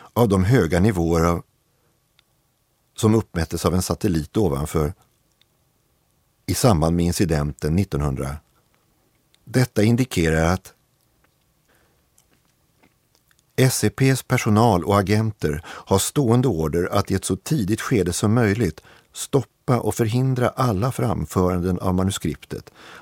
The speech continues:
såväl i form av teateruppsättningar som nya publiceringar. Vad gäller de versioner av manuskriptet som finns publicerade på internet, ibland under andra titlar,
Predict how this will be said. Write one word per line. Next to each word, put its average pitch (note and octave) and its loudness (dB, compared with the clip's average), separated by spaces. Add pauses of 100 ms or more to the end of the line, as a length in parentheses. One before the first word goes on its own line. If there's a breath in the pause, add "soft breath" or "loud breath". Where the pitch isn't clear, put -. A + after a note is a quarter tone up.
(120 loud breath)
såväl F#2 4
i F#2+ 2
form F2+ 2
av F2 2
teateruppsättningar A2 -2 (260 soft breath)
som A2+ 0
nya D#2+ 0
publiceringar. E2 -4 (1300 loud breath)
Vad G#2+ 6
gäller G#2 6
de F#2 2
versioner F2+ 0
av F#2 4
manuskriptet F2+ -2
som F#2 -2
finns G#2 -4
publicerade G2+ -2
på A2 -4
internet, G#2+ -4 (320 soft breath)
ibland G2 2
under F#2+ 0
andra D#2+ 0
titlar, F#2+ -4